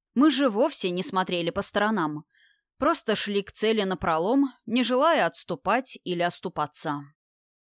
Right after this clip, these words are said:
Вот и сегодня за завтраком я, не обращая внимания на привычные шепотки вокруг, быстро ела кашу. После ректор объявил общее собрание.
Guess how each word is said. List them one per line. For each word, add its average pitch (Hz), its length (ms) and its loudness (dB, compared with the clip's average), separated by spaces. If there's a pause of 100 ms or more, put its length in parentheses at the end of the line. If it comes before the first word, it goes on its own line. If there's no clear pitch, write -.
(420)
Вот 294 180 0
и 320 60 0
сегодня 285 480 2
за 185 180 2
завтраком 202 600 0
я, 247 420 0
не 240 140 0
обращая 269 420 0
внимания 208 540 0
на 202 80 -2
привычные 214 540 -2
шепотки 202 440 -4
вокруг, 233 480 -4 (320)
быстро 277 340 0
ела 240 280 2
кашу. 151 580 -4 (540)
После 285 500 4
ректор 233 380 2
объявил 196 560 0
общее 294 340 0
собрание. 160 680 0